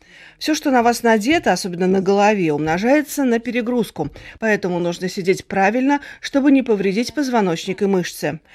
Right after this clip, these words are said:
Кроме того, важно знать, как себя вести, и постепенно, по мере увеличения нагрузки,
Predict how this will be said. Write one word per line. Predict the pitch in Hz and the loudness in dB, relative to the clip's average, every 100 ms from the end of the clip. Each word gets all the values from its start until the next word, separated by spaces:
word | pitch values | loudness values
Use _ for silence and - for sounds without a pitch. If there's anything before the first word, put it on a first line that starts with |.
| - - | -20 -4
Кроме | 320 359 | 0 2
того, | 262 214 185 - | 2 0 0 0
важно | 226 247 247 - | -2 0 -2 -2
знать, | 196 214 247 - | -2 0 0 -2
как | 220 - | -4 -4
себя | 220 233 | 0 0
вести, | 269 - - 196 143 - - | 0 -6 -4 -4 -4 -8 -8
и | 311 | -4
постепенно, | 240 - 185 277 277 | -4 -6 -4 0 0
по | 196 180 175 | 0 -2 -2
мере | 185 165 156 | -2 -4 -4
увеличения | 180 185 185 185 165 | -2 -2 -2 -4 -4
нагрузки, | 165 170 247 294 285 | -4 -4 -4 -4 -6